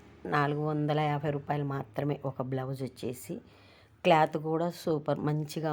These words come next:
ఉంది. మంచి కలర్లు మంచిగా ఉన్నాయి. లంగాలు కూడా ఉన్నాయండి. పాప్లిన్ క్లాత్‌లో చాలా చక్కగా ఉన్నాయి. ఆ,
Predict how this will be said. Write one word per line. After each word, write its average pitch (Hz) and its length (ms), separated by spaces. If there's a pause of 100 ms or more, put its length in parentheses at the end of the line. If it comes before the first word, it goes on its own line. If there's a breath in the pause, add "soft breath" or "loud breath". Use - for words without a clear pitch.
ఉంది. 139 380 (640 loud breath)
మంచి 156 340
కలర్లు 147 600 (240)
మంచిగా 139 400
ఉన్నాయి. 135 420 (480 loud breath)
లంగాలు 165 600
కూడా 160 300
ఉన్నాయండి. 143 920 (580 loud breath)
పాప్లిన్ 156 460
క్లాత్‌లో 151 540 (500 soft breath)
చాలా 156 240
చక్కగా 151 520
ఉన్నాయి. 147 500 (720 soft breath)
ఆ, 160 100